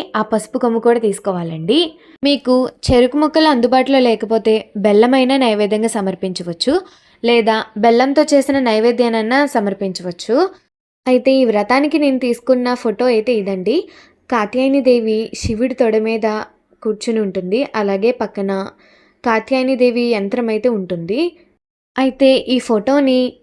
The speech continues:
కాత్యాయని వ్రతం బుక్‌లో తీసుకున్నానండి నేను,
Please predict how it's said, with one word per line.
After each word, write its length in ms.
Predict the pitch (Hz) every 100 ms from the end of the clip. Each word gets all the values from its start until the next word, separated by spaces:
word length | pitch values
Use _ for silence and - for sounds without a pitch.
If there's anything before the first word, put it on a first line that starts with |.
| -
కాత్యాయని 540 | 220 220 277 294 311 277
వ్రతం 260 | 226 285 269
బుక్‌లో 320 | 254 254 277
తీసుకున్నానండి 800 | 285 233 - 220 202 185 175 175 180
నేను, 320 | 170 165